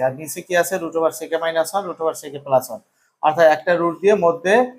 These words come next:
আহ, sec a minus one into sec a plus one। তো এটাকে কি লেখা যায় আমরা একটু দেখি, রুট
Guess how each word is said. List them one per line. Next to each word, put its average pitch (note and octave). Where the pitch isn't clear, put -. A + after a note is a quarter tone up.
আহ, D3+
sec E3+
a -
minus F3
one G3+
into F3+
sec D#3+
a -
plus A3
one। A#2
তো -
এটাকে F#3
কি F#3+
লেখা F3
যায় F3+
আমরা D#3
একটু D#3
দেখি, D3
রুট F#3